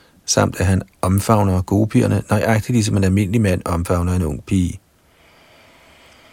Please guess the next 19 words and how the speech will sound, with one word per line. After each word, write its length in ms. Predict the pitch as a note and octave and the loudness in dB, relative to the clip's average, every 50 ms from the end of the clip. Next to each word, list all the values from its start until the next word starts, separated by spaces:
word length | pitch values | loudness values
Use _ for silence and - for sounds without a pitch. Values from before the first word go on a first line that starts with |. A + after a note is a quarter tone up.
| - - - - _ _ _ _ _ - | -20 -20 -20 -20 _ _ _ _ _ -2
Nogle 280 | F#2+ F#2 G2 G#2+ A2 | 0 2 4 4 6
mennesker 680 | G#2+ G2+ G2 F#2+ G#2+ B2 B2 - - C3+ B2 B2 A#2 | 4 4 4 4 4 4 4 4 4 4 6 6 4
fatter 320 | G2+ - - F#2+ F2+ F#2 F2+ | 2 0 -2 -2 0 0 -2
således 420 | - - G2 F#2+ F#2+ F#2+ F#2 - | -2 -2 0 0 2 0 0 0
interesse 520 | F2+ F#2 F2+ - F2 E2+ F2 F#2 F2+ - F#2 | -2 -4 -2 -2 -2 0 0 0 -2 -2 -4
for 140 | - - | -6 -6
Krishna, 420 | E2+ - - G#2+ B2 A#2+ - C3 A#2 | -8 -2 2 2 4 4 4 2 0
fordi 280 | G2+ - F#2 G2+ G2+ | 0 0 -2 -2 0
de 100 | F#2+ G2+ | 0 -2
tænker, 460 | F#2+ - - G2+ G2 G#2+ A2 A2+ A2 A2 - _ _ _ _ _ _ - | -2 0 2 2 4 4 4 4 2 2 -2 _ _ _ _ _ _ -6
hans 260 | - C3 C3 B2 B2+ | -2 0 0 2 2
religion 420 | C3 B2+ B2+ A#2 C3 C#3 C#3+ C3+ | 2 2 4 4 4 4 4 2
tillader, 460 | - - G#2 G2+ G#2+ A2 G#2+ G#2 G2+ G2+ - _ - - - _ - | 0 2 2 4 4 4 4 4 2 0 -4 _ -20 -20 -20 _ -8
at 100 | - F#2 | -2 0
man 140 | G2+ G2+ F#2+ | 2 2 2
hengiver 400 | F2+ F#2 F2+ F2+ - - F#2+ E2+ | 2 0 0 -2 -2 -2 -2 -2
sig 200 | - - D#2 D#2+ | -2 -4 -6 -6
til 140 | - E2 E2 | -6 -6 -4
sex. 500 | - - - A#2 - - - - - | 0 2 4 2 2 0 -6 -10 -12